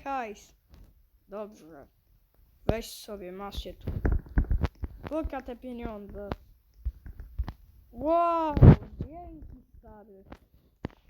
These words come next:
To ja uciekam, bo jest, bo jest, bo jest, to ja uciekam, bo zaraz dadzą mi mandat.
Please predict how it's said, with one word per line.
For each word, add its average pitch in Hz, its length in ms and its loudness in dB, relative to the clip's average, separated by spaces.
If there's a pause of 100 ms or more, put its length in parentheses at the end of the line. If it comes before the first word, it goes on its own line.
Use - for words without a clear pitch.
(140)
To 226 60 -14
ja 285 200 -4
uciekam, 285 540 -8
bo 247 100 -8
jest, 254 120 -10 (240)
bo 240 200 -14
jest, 262 180 -14 (280)
bo 226 120 -12
jest, 247 180 -16 (840)
to - 60 -6
ja 294 160 -8
uciekam, 240 640 -12 (160)
bo 240 80 -18
zaraz 262 300 -14
dadzą 269 220 -12
mi 277 180 -8
mandat. 254 480 -12